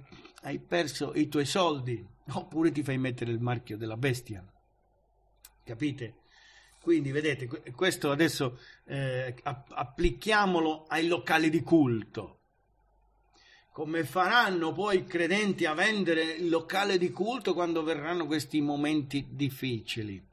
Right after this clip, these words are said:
Se potranno solo vendere se hanno il marchio della bestia nella mano destra o nella fronte. Invece se sono in affitto,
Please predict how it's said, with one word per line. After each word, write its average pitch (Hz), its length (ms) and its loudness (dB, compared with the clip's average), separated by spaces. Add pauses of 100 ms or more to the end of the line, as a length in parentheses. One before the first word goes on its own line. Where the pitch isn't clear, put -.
(400)
Se - 240 -6
potranno 160 500 -4
solo 147 340 2
vendere 139 400 2
se 135 140 -2
hanno 143 140 -2
il 135 80 -2
marchio 143 380 0
della 131 200 -2
bestia 127 540 0 (380)
nella 135 280 -4
mano 139 280 -2
destra 139 440 -2
o 147 100 -6
nella 139 300 0
fronte. 117 640 -2 (520)
Invece 196 320 -2
se 160 160 -2
sono 277 280 2
in 226 120 2
affitto, 143 920 0